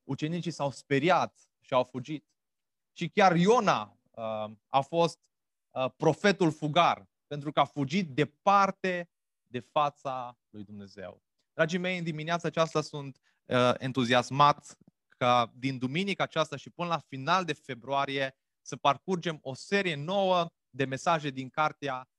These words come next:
Iona, pe care am intitulat-o Poți fugi, dar nu te poți ascunde. Da, poți fugi de Dumnezeu chiar,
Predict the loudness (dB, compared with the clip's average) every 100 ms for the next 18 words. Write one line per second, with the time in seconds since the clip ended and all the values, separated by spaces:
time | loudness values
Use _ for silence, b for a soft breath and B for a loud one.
0 | _ -12 -4 -4 -4 -10 -20 _ _ _
1 | _ _ _ -12 -12 _ _ _ -2 0
2 | -4 -10 -6 -6 -6 -4 -4 -4 -4 -6
3 | -6 -8 _ _ _ _ -10 -10 -10 -12
4 | -14 -16 _ -20 -20 _ _ _ -4 -4
5 | -4 -8 -8 -8 -14 -8 -8 -8 -12 _
6 | _ -20 -16 -14 -14 -6 -4 -4 -6 -6
7 | -4 -6 -12